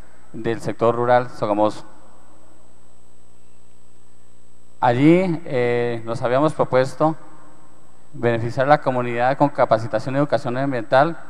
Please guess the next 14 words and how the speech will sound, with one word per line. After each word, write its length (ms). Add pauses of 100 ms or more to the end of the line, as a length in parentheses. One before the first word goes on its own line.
(160)
mil 200
personas, 680
logramos 760 (240)
mil 120
seiscientas 600
veintiuna, 1200
en 80
donde 260
hicimos 400
sensibilización 960
y 60
capacitación 840 (720)
a, 500
eh, 200